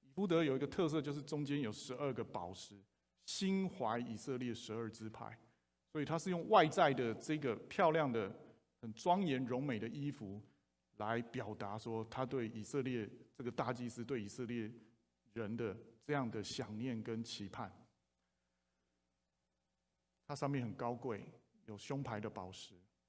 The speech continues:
所以他拿金子做一个以弗得应该没有问题吧？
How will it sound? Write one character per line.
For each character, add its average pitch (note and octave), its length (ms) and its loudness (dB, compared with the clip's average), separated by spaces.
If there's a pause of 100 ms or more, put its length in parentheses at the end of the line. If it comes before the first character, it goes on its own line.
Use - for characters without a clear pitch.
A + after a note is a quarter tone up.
(1200)
所 A#3+ 140 6
以 F3+ 160 2 (140)
他 B3 100 4
拿 A3+ 140 6
金 A#3+ 180 4
子 G#3 80 4
做 G#3 240 8
一 - 20 4
个 F3 80 4
以 C3 140 2
弗 C3 160 -4
得 C3+ 240 2
应 G#3 140 -2
该 A3+ 120 6
没 G#3+ 120 8
有 F#3 100 8
问 D#3 180 4
题 A2+ 240 -2
吧？ G#2+ 300 -2